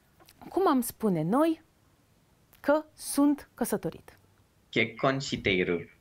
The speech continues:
Speaker 2: sau kekkon shiteimasu.
Speaker 1: Hai, so desu ne. Kekkon shite iru. Foarte bine. Deci, pe suru de la final îl vom transforma în forma lui în te,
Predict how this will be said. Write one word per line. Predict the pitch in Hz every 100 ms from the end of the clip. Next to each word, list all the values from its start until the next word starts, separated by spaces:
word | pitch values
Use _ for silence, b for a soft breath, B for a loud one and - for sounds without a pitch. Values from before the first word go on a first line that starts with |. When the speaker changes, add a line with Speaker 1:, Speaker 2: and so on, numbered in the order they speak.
| _
Speaker 2:
sau | - 90 90 -
kekkon | 110 - 131 131
shiteimasu. | 127 123 117 98 90 87 - - _ _ _ _
Speaker 1:
Hai, | - 269 349 - _
so | - - 320
desu | 180 156 165
ne. | - _
Kekkon | 262 - - 240
shite | 226 - 330 330 -
iru. | 196 175 175 - B B B
Foarte | - 262 247 202
bine. | 165 175 - B B B
Deci, | 214 220 - b b _
pe | 320 269 -
suru | - - - 403 180 -
de | 190 262
la | 277 170
final | - 156 156 160 320 -
îl | 392 302
vom | 254
transforma | 240 254 - 254 349 269
în | 190
forma | 233 208 170
lui | 196
în | 165
te, | 151 139